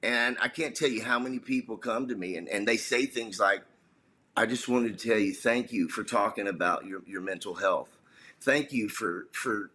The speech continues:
not keeping quiet like everybody else. I've been struggling. I need help." And then that's my moment where I can see, like,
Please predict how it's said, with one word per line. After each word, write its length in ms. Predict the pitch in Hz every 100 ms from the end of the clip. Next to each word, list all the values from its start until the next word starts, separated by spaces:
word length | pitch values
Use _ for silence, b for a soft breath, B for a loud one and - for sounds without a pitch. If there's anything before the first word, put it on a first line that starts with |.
| -
not 380 | 123 143 156 -
keeping 380 | 151 127 120
quiet 400 | - 117 107 98
like 200 | 78 95
everybody 480 | 104 95 90 95 92
else. 200 | 85 95 -
I've 280 | 135 139
been 160 | 113 92
struggling. 560 | - 95 90 80 65 69 b b b
I 220 | - 139
need 260 | 147 110 95
help." 380 | 101 95 58 55 b b b -
And 120 | 110
then 160 | 110
that's 280 | 110 127 -
my 180 | 135 131
moment 460 | 120 135 151 120 113
where 120 | 117
I 140 | 113 135
can 200 | - 117
see, 500 | - 147 165 107 95
like, 180 | 90